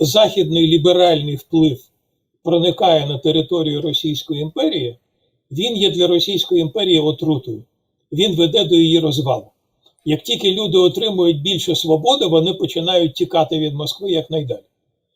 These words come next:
Це перевірено історією за останні двісті років, е, кілька разів. Тому те, що Захід є ворогом Росії, не тому, що він вороже налаштований, а просто тому, що він є ліберальний і дає такий вплив,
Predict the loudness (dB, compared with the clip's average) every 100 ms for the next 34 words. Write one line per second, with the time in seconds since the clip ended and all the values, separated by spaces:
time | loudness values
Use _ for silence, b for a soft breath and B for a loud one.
0 | _ _ -2 -2 2 2 4 2 0 0
1 | 2 0 -2 -4 0 2 2 0 -2 -2
2 | 0 0 -2 -2 -2 -2 -4 -4 -4 -6
3 | -10 -10 -10 -8 -6 -6 -4 -4 -4 -6
4 | -12 _ _ _ _ _ _ _ -6 -2
5 | 0 0 0 0 0 -2 -2 -2 -2 0
6 | 4 4 2 -4 -4 0 0 0 2 2
7 | 2 0 -2 -2 -2 -2 -2 -4 -8 _
8 | _ 0 2 2 0 -2 -4 -4 -4 0
9 | 0 0 0 0 0 -2 -2 -4 -4 -8
10 | -14 b b -4 2 4 4 -2 -6 -2
11 | 0 0 -2 -4 -2 0 2 0 0 2
12 | 2 0 -4 -6 -2 2 2 2 -2 -8
13 | -10 -10 0 0